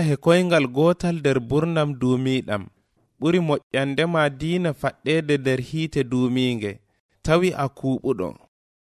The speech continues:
Ton gilɗi mum baatata, hiite mum du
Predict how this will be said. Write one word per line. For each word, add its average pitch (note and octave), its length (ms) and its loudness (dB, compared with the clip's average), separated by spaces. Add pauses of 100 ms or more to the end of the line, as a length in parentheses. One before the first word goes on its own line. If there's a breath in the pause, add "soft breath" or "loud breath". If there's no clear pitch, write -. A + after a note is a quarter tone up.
(320)
Ton F3+ 200 2 (300)
gilɗi D#3 460 -4
mum C#3+ 300 -2
baatata, B2+ 560 0 (560)
hiite F3 400 0
mum C#3+ 300 0
du F3 280 0